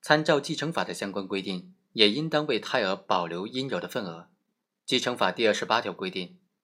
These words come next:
遗产在分割的时候，应当保留胎儿的继承份额。胎儿出生时是死体，那么保留的份额按照法定继承来办理。所以啊，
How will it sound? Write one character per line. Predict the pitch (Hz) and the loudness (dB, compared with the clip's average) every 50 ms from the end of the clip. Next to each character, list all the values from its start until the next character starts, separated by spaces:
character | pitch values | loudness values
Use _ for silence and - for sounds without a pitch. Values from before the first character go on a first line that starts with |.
| _ _ _ | _ _ _
遗 | - 110 131 175 | -4 0 0 2
产 | 170 - 131 98 180 | 2 2 0 0 2
在 | - 107 104 | 2 2 2
分 | - 139 139 | 2 0 -2
割 | 131 - | 0 -2
的 | 123 110 | -2 -2
时 | - - 92 | -2 -4 -4
候， | - - 101 95 92 - - _ _ _ _ _ _ _ _ _ | 0 0 0 0 0 -4 -10 _ _ _ _ _ _ _ _ _
应 | 131 127 131 139 | -2 0 0 2
当 | 131 135 127 135 135 | 4 4 4 4 2
保 | - 110 92 85 85 | 2 2 2 2 0
留 | 87 92 98 | -2 -4 -4
胎 | - - - 135 135 | -4 0 2 2 2
儿 | 107 92 | 2 0
的 | 90 101 | -2 -2
继 | 98 - 120 104 | -4 -4 -6 -6
承 | - 104 95 | -6 -8 -8
份 | - - 123 101 | -4 -4 -4 -4
额。 | 87 82 80 - _ _ _ _ _ _ _ _ _ _ _ _ _ | -4 -8 -12 -14 _ _ _ _ _ _ _ _ _ _ _ _ _
胎 | - 147 143 | 4 6 6
儿 | 143 | 6
出 | 143 143 - 160 | 4 2 0 -2
生 | 151 - 156 151 156 151 | 0 0 0 0 0 -2
时 | - - - 98 101 | -4 -4 -2 -2 -2
是 | 107 107 - - 123 117 | -2 -2 -4 -2 -4 -4
死 | - - - 113 143 | -4 -4 -4 -4 -4
体， | 143 - - 101 85 78 - - _ _ _ _ _ | -4 -6 -8 -8 -8 -8 -12 -18 _ _ _ _ _
那 | 110 107 101 | 2 2 2
么 | 98 98 95 98 | 4 2 0 0
保 | - - - 98 87 85 | -2 2 2 2 2 2
留 | 87 95 | -2 -4
的 | 101 107 | -6 -4
份 | - 143 113 | -4 -4 -4
额 | 92 85 90 92 - - _ _ | -4 -4 -6 -8 -8 -12 _ _
按 | 120 113 104 104 | 0 0 0 0
照 | - 101 92 | 0 -2 0
法 | - 110 87 85 | 0 0 -2 0
定 | - 143 127 | -2 -6 -8
继 | - 143 131 | -8 -6 -8
承 | - - 95 | -6 -6 -6
来 | 87 90 | -6 -2
办 | - 101 90 85 | -2 -2 -2 -2
理。 | 82 87 - _ _ _ _ _ _ _ _ _ _ _ _ _ | -6 -12 -18 _ _ _ _ _ _ _ _ _ _ _ _ _
所 | _ - 120 | _ 0 2
以 | 117 113 | 4 4
啊， | 98 85 80 - | 4 2 0 -4